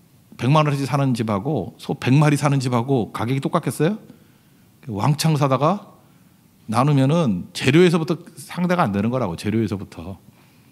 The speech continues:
그죠? 우리가 그런 것도 선호하잖아요. 선호하고 싸면 좋고 싸고 맛있으면 좋다. 이제 그 논리로만 계속 나가다 보면 문제가 되는 거죠.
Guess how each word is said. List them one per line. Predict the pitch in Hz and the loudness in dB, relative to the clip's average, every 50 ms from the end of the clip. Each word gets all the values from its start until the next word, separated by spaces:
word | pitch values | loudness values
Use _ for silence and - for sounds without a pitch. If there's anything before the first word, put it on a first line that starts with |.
| _ _ _ _ _ _ _ | _ _ _ _ _ _ _
그죠? | - 156 156 156 120 101 - | -8 -6 -4 -4 -4 -4 -4
우리가 | - 160 180 156 | -4 -4 -2 0
그런 | - - 156 196 | 2 4 4 4
것도 | 180 185 151 - 139 | 4 2 0 -2 -2
선호하잖아요. | - 180 175 180 160 160 151 147 139 123 110 110 120 107 - | 0 0 2 2 2 2 2 2 0 0 0 0 0 -2 -4
선호하고 | - - 151 143 120 110 | -6 -4 -4 -2 -2 -2
싸면 | - - 156 165 160 160 | -2 0 2 2 2 2
좋고 | 135 127 110 - 117 | 0 -2 -4 -4 -6
싸고 | - 110 143 156 160 147 | -4 -2 -2 0 0 2
맛있으면 | 131 123 117 - 147 127 | 2 0 0 0 -2 -2
좋다. | 107 90 - - 135 127 104 87 - - - - - _ _ _ _ _ _ _ _ | -2 -4 -4 -4 -4 -4 -4 -4 -8 -14 -20 -20 -20 _ _ _ _ _ _ _ _
이제 | - - | -10 -6
그 | - - 135 | 0 2 4
논리로만 | 170 196 202 202 202 190 202 185 | 6 6 6 4 4 2 2 2
계속 | 147 139 165 | 2 0 0
나가다 | 165 151 139 147 143 151 | 2 2 2 2 2 0
보면 | 147 147 151 | 0 0 0
문제가 | 135 110 113 123 123 135 | 0 0 0 0 0 -2
되는 | 107 95 92 104 | -2 0 0 0
거죠. | 110 101 101 90 78 80 90 98 92 87 85 | 0 -2 -4 -4 -6 -4 -4 -6 -6 -8 -10